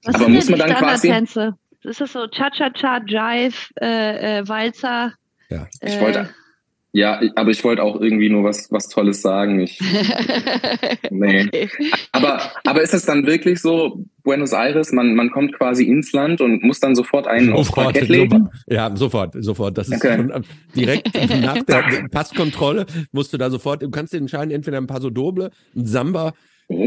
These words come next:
Speaker 3: ja, brasilianisch, aber wird, würde auch, glaub ich, akzeptiert, oder halt
Speaker 2: Okay.
Speaker 3: ein Tan-, ein Tango.
Speaker 2: Nee, also auf jeden Fall dann Südamerika wegen der Hitze. Wobei ich glaube, Hongkong wird mich rein kulturell mehr anmachen, aber ich bleib bei Buenos Aires wegen der Hitze.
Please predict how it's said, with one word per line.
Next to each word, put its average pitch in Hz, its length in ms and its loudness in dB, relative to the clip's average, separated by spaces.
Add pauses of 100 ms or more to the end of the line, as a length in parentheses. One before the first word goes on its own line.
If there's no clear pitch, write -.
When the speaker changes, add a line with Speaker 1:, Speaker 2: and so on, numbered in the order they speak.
Speaker 3:
ja, 120 120 0
brasilianisch, 117 600 -2
aber 117 240 -2
wird, 120 200 -4
würde 139 200 -2
auch, 123 180 -6
glaub 143 180 -6
ich, 135 120 -8
akzeptiert, 139 560 -6 (400)
oder 120 260 -2
halt 113 120 0
Speaker 2:
Okay. 110 240 4
Speaker 3:
ein - 80 -6
Tan-, - 280 -8
ein 110 160 -2
Tango. 98 220 -2 (920)
Speaker 2:
Nee, - 200 4
also 135 260 2
auf - 160 -2
jeden 160 180 2
Fall 143 220 0
dann 123 300 2
Südamerika 120 600 2
wegen 110 180 2
der 104 80 4
Hitze. 123 220 2
Wobei 127 300 2
ich 156 140 -4
glaube, 135 640 0 (240)
Hongkong 139 480 2
wird 143 160 2
mich 123 300 2 (120)
rein 117 200 4
kulturell 127 640 2
mehr 113 500 2
anmachen, 151 480 2
aber 120 160 0
ich 123 160 0
bleib 104 340 0 (120)
bei 95 420 0 (260)
Buenos 98 300 0
Aires 98 500 0
wegen 90 140 4
der 90 120 4
Hitze. - 260 -6